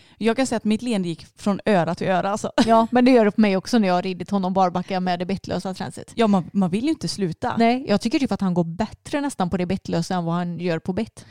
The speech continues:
Speaker 1: Jag med, så att jag tror nog att jag kommer fortsätta att rida ganska mycket på det faktiskt.
Speaker 2: Ja, han blir väldigt stadig i formen, känns väldigt trivsam, kommer upp och jobbar väldigt fint med hela kroppen och blir som sagt inte alls hängig och tung som de andra hästarna kan bli på det.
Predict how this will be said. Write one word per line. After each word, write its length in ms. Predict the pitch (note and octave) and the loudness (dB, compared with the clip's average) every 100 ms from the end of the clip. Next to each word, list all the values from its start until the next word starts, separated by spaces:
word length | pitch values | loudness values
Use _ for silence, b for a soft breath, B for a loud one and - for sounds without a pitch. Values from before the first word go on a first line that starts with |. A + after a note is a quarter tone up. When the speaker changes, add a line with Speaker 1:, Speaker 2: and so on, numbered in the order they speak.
| B B | B B
Speaker 1:
Jag 300 | G3+ G3+ A#3 | 2 4 4
med, 240 | A3 A3 G3 | 2 0 -2
så 100 | G3 | -4
att 120 | G3 | 0
jag 140 | F3+ | 0
tror 220 | - D4+ | 0 -2
nog 280 | E4+ G3+ F#3+ | 0 -2 -2
att 120 | F#3+ | -2
jag 140 | F3 E3 | -2 -2
kommer 140 | F3+ | -4
fortsätta 460 | E3 G#3 - F3 B3 | -4 -8 -6 -6 -6
att 60 | |
rida 200 | D#4 F#3 | -8 -8
ganska 240 | E3 F3+ F3+ | -8 -8 -6
mycket 200 | F#3 A#3+ | -6 -4
på 60 | |
det 80 | B3 | -4
faktiskt. 260 | F3 - A3+ | -4 -4 0
Speaker 2:
Ja, 120 | A3+ | 0
han 220 | A#3 A#3 | 4 4
blir 140 | A#3 C4 | 4 0
väldigt 680 | A3 E4 G#3 F#3 B3 - - | 2 0 0 -2 -4 -4 -12
stadig 460 | - C4+ G3+ F#3+ | 0 4 4 0
i 40 | G3 | -2
formen, 540 | - B3+ B3 A#3+ B3 | 4 4 6 4 4
känns 260 | A#3 G#3 - | 2 0 0
väldigt 200 | F3+ E3+ | -4 -4
trivsam, 540 | B3 A3 F3+ - G#3 | -2 -2 -2 0 0
kommer 260 | - G#3 G#3+ | 2 0 2
upp 200 | C4 - - | -2 -4 -4
och 80 | B3+ | 2
jobbar 340 | B3 G#3+ A3 | 2 4 2
väldigt 300 | G#3 G#3+ F#3+ | 2 0 -2
fint 420 | - A3 G3+ - - | -2 0 0 -2 -2
med 240 | G3 G3 | 0 0
hela 220 | G#3 F3+ | -2 -4
kroppen 640 | - A3 - _ A3+ A3 G#3+ B B B | -2 -2 -2 _ 2 4 4 B B B
och 260 | B B3 | B 0
blir 160 | G3+ A3+ | 2 0
som 140 | D4+ | 0
sagt 220 | B3+ G#3 - | -2 -4 0
inte 260 | G#3+ F#3+ | 0 2
alls 400 | F#3+ F#3 F3+ - _ | -2 -2 -4 -10 _
hängig 520 | B3+ A3+ F#3 F#3+ F#3+ | 2 2 2 0 2
och 120 | F#3+ | 0
tung 460 | - C4 A#3+ A#3 A3 | 4 4 4 2 2
som 220 | - G#3+ | -2 0
de 120 | G3+ G3 | 2 0
andra 220 | G#3 C#4 | 0 -2
hästarna 320 | C4 E3+ F3 | -4 -6 -6
kan 180 | - F3+ | -6 -6
bli 100 | E3 | -6
på 100 | - | -8
det. 120 | C2+ | -10